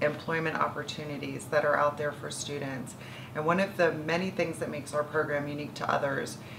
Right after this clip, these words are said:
is the fact that we do have opportunity for students to experience internships in the specialty areas,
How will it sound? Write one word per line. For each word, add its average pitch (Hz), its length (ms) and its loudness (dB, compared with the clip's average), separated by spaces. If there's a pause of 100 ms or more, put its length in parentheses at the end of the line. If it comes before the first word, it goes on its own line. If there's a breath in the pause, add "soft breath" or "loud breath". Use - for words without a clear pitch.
(200 loud breath)
is 156 300 6 (160)
the 165 80 4
fact 151 320 2
that 139 160 -2
we 156 160 -2
do 185 320 0
have 151 420 2
opportunity 151 760 0
for 156 180 -6
students 147 540 -6
to 147 160 -6
experience 151 800 -4
internships - 920 -4 (500 loud breath)
in 160 300 4
the 156 100 4
specialty 143 640 0
areas, 139 500 -2